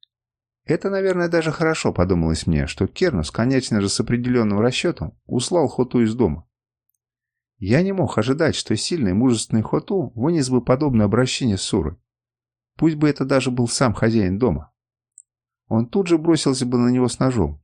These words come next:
несмотря на дюжину неизменно находящихся рядом с Кернсом охранников. Один из них наверняка уже давно отправился бы на тот свет. Нет, это хорошо, что Хоту нет сейчас дома.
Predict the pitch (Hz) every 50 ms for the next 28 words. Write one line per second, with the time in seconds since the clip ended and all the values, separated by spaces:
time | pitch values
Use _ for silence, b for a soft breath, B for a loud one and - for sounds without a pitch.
0 | _ - 92 92 - 117 120 - 131 123 110 107 107 113 131 151 143 120 110 92
1 | 87 87 90 101 101 95 107 123 131 123 107 95 92 95 95 - - 117 123 120
2 | 117 - - - - 104 107 117 113 107 98 92 - - - 123 107 95 90 -
3 | - 92 98 104 - 123 104 78 69 67 - - - _ _ _ _ _ _ _
4 | _ _ _ _ _ _ _ _ _ _ _ b b b b b b b b b
5 | - 104 113 143 185 196 185 165 143 160 151 - - 143 143 143 147 156 160 156
6 | - 180 165 127 107 107 104 113 123 143 147 135 110 110 - - - 131 127 117
7 | 110 - - 95 92 95 95 101 - 107 98 - - 85 87 76 - - _ _
8 | _ _ _ _ _ _ _ _ _ _ _ _ _ _ _ _ _ _ _ _
9 | _ _ _ _ _ _ _ _ _ - - 147 123 80 - - _ _ - -
10 | - 175 156 - 175 185 185 170 - 143 104 92 - - 104 95 - 123 120 -
11 | 175 147 110 117 120 110 - - 113 110 - 117 104 104 - - 127 95 71 -
12 | -